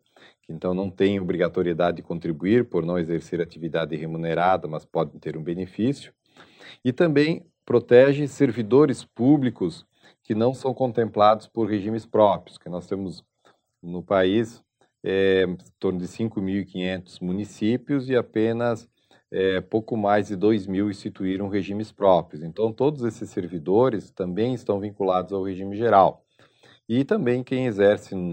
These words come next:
junto à administração pública, federal, estadual ou municipal, cargos em comissão, que não são contemplados, então, por cargos efetivos.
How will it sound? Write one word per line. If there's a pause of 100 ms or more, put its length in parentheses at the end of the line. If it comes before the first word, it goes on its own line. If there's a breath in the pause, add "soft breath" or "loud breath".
(120)
junto
à
administração
pública,
federal,
estadual
ou
municipal, (420 soft breath)
cargos
em
comissão,
que
não
são
contemplados,
então,
por
cargos
efetivos.